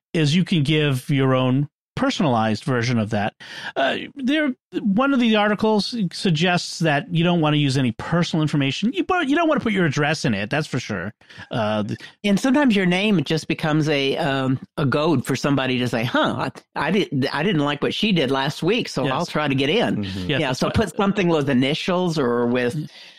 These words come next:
Speaker 2: some, some, uh, pet name or something that nobody else is gonna know.
Speaker 1: Don't, don't, uh, challenge the hackers to hack in. "Hack this, you script kiddies."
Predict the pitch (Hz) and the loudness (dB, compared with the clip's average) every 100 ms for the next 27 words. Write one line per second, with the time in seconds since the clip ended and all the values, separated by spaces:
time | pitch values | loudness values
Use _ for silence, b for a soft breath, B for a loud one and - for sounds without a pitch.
0 | B - - 196 175 151 - - 156 147 | B -18 -4 0 2 0 -2 -2 0 2
1 | 147 135 123 - 175 170 165 165 147 147 | 2 0 -2 -2 -2 0 0 2 0 0
2 | 156 147 143 139 175 139 135 135 123 - | -2 0 0 0 0 0 0 0 -2 -4
3 | 120 123 113 117 117 107 - - - 156 | -4 -2 0 0 0 -4 -8 -10 -2 0
4 | 160 - - 147 151 - - 165 147 143 | 0 -4 -2 0 0 -2 -4 0 0 0
5 | - 139 139 147 - - - 156 131 135 | -2 0 2 0 -2 -8 -6 -2 0 0
6 | 120 135 127 - 131 123 127 117 123 113 | -2 -2 -2 -2 -4 -2 -2 -2 -2 0
7 | 117 - b - 220 - 170 233 196 - | -2 -4 b -2 -2 0 0 2 0 0
8 | 160 151 - - - 196 - 175 156 151 | 2 2 0 -6 -4 -4 -2 0 2 0